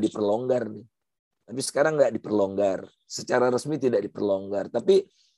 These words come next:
saya kan jalan ya hampir setiap hari itu sedapat mungkin ya lima ribu langkah lah gitu. Itu di tempat saya jalan gitu ya, itu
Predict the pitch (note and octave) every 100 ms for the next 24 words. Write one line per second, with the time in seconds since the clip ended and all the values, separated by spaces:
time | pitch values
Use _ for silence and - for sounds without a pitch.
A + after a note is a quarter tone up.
0 | _ _ _ _ _ - C#3 D#3+ D3+ B2
1 | G#2 G#2 A2+ A#2 A#2+ A2 A2 G2+ G2 -
2 | G2+ - A#2 A#2+ G2 E2 G2+ G#2+ G#2+ F#2+
3 | G2 - G2+ F#2 F2 G#2 G2 - - E2+
4 | E2 F2+ F#2+ F#2 F#2+ F#2+ F#2+ F#2 F2+ -
5 | G2+ G#2 G2+ G2 - _ - - _ _
6 | - B2 C#3 C3 A2+ A2+ - - - G#2+
7 | G2 G2+ G#2 G#2 A2 A2 A2+ A#2 A2 A2
8 | A2+ A#2+ B2 B2 B2